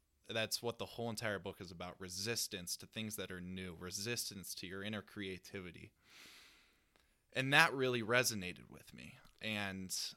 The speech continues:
that was kind of the first thing. So that podcast happened with you. You lit the, you lit the spark.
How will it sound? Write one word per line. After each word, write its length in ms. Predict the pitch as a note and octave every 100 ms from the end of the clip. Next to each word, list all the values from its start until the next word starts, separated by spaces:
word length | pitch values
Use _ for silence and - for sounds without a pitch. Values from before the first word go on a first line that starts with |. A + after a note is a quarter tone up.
| _ _ _
that 240 | - D3 D3
was 140 | C3+
kind 220 | - B2
of 60 | A2
the 80 | G#2
first 360 | - B2 G2+
thing. 140 | E2+ F2+
So 160 | A2
that 260 | A2 C3 -
podcast 540 | B2+ A#2 - A2 G#2+
happened 320 | A#2 G2 G2+
with 160 | F#2+ -
you. 240 | E2+ F2 G2+ - - - -
You 180 | G#2
lit 220 | A2 A2 -
the, 140 | G#2 -
you 120 | A#2
lit 180 | A#2 B2
the 60 |
spark. 460 | B2+ - D#2+ D#2+ -